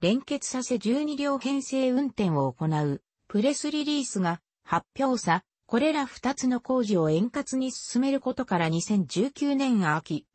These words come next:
完成予定に変更している。なおその後、グリーン車の導入については、地上設備の工事に時間を要することが判明したため、当初目標の二千二十年度から二千二十一年度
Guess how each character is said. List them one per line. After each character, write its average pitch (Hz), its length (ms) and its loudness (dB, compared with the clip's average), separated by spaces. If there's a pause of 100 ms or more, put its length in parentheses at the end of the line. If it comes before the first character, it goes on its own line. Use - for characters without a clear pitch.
(100)
完 247 240 -2
成 320 240 -2
予 302 180 2
定 233 240 0
に 165 120 -2
変 202 240 0
更 220 220 -2
し - 120 -6
て 190 120 0
い 165 140 -2
る。 156 180 -8 (420)
な 180 160 4
お 269 80 0
そ 254 140 -4
の 262 160 0
後、 226 240 0 (200)
グ 170 140 0
リ 214 80 2
ー 320 220 -2
ン 269 40 -4
車 214 180 0
の 175 100 2
導 185 280 2
入 269 220 0
に 247 160 2
つ - 140 -4
い 214 80 -2
て 170 160 -2
は、 151 200 0 (220)
地 202 160 0
上 285 240 0
設 320 300 -4
備 240 120 0
の 196 140 0
工 262 260 0
事 190 140 0
に 165 100 0
時 156 160 -4
間 190 280 2
を 180 100 2
要 214 200 4
す 277 160 -4
る 262 80 0
こ 214 140 -6
と 202 100 0
が 180 120 2
判 185 280 0
明 233 180 2
し - 120 -6
た 190 120 -2
た 170 140 -2
め、 156 200 -2 (200)
当 285 220 0
初 - 160 0
目 170 260 0
標 254 280 0
の 247 140 4
二 208 140 4
千 240 300 0
二 185 100 4
十 262 220 0
年 262 260 0
度 196 120 0
か 170 120 0
ら 160 200 0 (200)
二 170 140 2
千 285 280 2
二 247 160 2
十 214 180 2
一 180 280 0
年 226 300 4
度 185 220 0